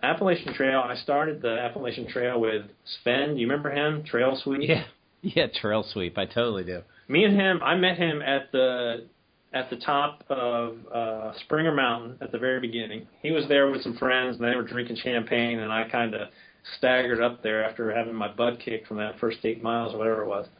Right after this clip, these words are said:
Speaker 2: Oh, dude, the, the approach trail is
Speaker 1: Yeah.
Speaker 2: no joke. Anybody listening to this right now that's gonna hike the A T this year, don't take the approach trail lightly.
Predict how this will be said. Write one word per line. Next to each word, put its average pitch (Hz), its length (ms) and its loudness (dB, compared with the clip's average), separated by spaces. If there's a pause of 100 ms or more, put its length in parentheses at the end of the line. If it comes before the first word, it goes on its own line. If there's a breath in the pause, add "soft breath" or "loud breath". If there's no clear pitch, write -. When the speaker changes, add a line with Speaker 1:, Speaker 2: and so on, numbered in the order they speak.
(260)
Speaker 2:
Oh, 65 240 -10
dude, 80 160 -8
the, 98 220 2
the 110 100 2
approach 95 500 4
trail 113 300 6
is 98 60 6
Speaker 1:
Yeah. 123 140 4
Speaker 2:
no 107 340 2
joke. 110 500 2
Anybody 131 460 6
listening 120 500 0
to 123 100 -4
this 120 260 -2
right 127 200 2
now 123 220 2
that's 113 160 -4
gonna 110 180 -4
hike 117 220 0
the 110 120 -2
A 113 180 2
T 127 240 -2
this 127 240 -4
year, 143 200 0
don't 117 380 0
take 120 240 2
the 107 100 0
approach 107 400 -2
trail 101 260 -2
lightly. 101 380 -2